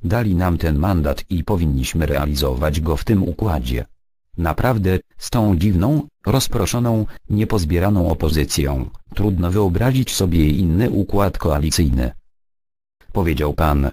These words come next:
Chciałbym, żeby koalicja trwała. To myślenie życzeniowe. Czy tak podpowiada panu polityczne przeczucie?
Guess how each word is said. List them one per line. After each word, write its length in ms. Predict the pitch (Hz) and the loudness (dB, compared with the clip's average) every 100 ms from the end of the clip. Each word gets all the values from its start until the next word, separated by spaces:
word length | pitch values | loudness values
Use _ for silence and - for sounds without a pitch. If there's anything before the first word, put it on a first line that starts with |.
| - - | -6 -10
Chciałbym, 540 | - 151 135 117 101 - - | -4 0 0 0 -2 -6 -8
żeby 320 | 85 87 90 | -2 0 0
koalicja 580 | 90 120 104 82 80 73 | 0 0 0 0 0 0
trwała. 680 | - 71 76 67 58 60 - - | -2 -2 -2 -2 -4 -6 -12 -8
To 120 | 120 | -2
myślenie 520 | 95 85 82 71 73 71 | 0 0 0 0 0 -2
życzeniowe. 800 | 71 - 82 85 90 73 71 - - | -2 -2 0 2 0 -2 -6 -10 -8
Czy 120 | - | -4
tak 220 | 107 69 - | -2 -4 -4
podpowiada 680 | 80 - 80 87 107 87 | -6 -2 0 0 0 0
panu 320 | 76 98 101 107 | 0 0 0 -2
polityczne 560 | 98 80 123 - 120 | -2 -2 -2 0 0
przeczucie? 560 | - - - 85 127 | -2 -4 -2 -2 -2